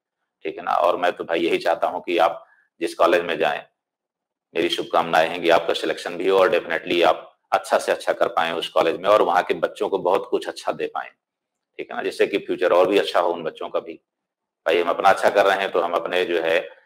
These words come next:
जो, जो अगली पीढ़ी है उसको भी अच्छा दे सकें।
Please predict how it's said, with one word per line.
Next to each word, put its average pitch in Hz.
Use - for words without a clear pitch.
जो, 80
जो 90
अगली 90
पीढ़ी 87
है 76
उसको -
भी 98
अच्छा -
दे 90
सकें। -